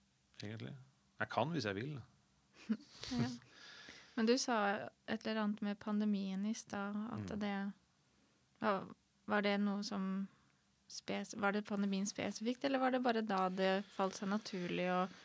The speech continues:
Speaker 2: bli voksen da, som du sa?
Speaker 1: Eh, det, altså det må være, det, når jeg sier bli voksen, så tror jeg det er bare at jeg innså en del ting da.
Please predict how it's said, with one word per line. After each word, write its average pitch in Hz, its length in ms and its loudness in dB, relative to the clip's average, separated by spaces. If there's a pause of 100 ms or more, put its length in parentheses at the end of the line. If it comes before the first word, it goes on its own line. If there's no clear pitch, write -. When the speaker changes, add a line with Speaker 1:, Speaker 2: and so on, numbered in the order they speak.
(560)
Speaker 2:
bli 208 140 8
voksen 208 540 -2
da, 247 120 6
som 226 240 2
du 202 120 4
sa? - 180 0 (240)
Speaker 1:
Eh, 170 480 6 (480)
det, 151 260 8
altså 131 240 2
det 127 120 8
må 123 100 6
være, 120 180 8 (600)
det, 123 160 4 (260)
når 127 140 4
jeg - 20 4
sier 120 220 2
bli 107 200 2
voksen, 131 460 2
så 127 160 4
tror 113 160 2
jeg 113 300 0 (220)
det 117 100 0
er - 20 0
bare 110 220 4
at - 80 -8
jeg 113 320 -2
innså 95 720 0
en 110 100 -2
del 104 200 0
ting 120 240 -2
da. 78 100 -4